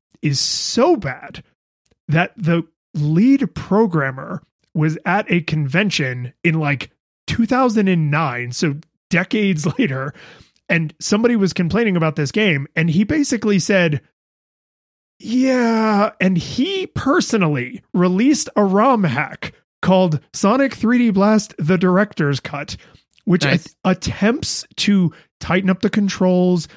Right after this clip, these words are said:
Speaker 1: it polishes some of the graphics, and personally, I don't think it fixes a fundamentally broken game,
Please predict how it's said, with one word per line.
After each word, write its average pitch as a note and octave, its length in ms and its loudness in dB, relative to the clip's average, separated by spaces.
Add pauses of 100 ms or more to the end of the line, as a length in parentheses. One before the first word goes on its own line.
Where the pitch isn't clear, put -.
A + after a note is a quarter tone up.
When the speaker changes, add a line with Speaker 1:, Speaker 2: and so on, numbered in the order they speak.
(220)
Speaker 1:
it D3+ 160 -2
polishes F#3+ 560 0
some F#3 160 0
of F#3 60 0
the F3+ 60 0
graphics, D#3+ 520 -2 (240)
and F3 180 0 (260)
personally, A#3+ 640 0
I E3 80 -2
don't F#3 300 -2
think F3+ 200 -2
it - 220 -6
fixes E3+ 580 0
a C#3+ 160 0
fundamentally D#3 840 -2
broken C#3 480 -4
game, C#3 360 -4